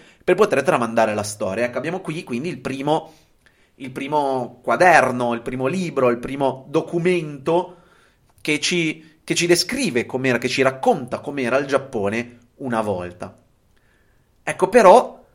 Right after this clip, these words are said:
bisogna basarsi solo su quello.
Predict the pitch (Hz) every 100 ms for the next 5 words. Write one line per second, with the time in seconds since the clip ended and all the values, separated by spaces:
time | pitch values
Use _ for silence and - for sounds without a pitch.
0 | _ _ _ _ _ _ 151 156 156 160
1 | 170 170 - 135 131 131 127 135 123 117
2 | - 120 202 135 117 110 110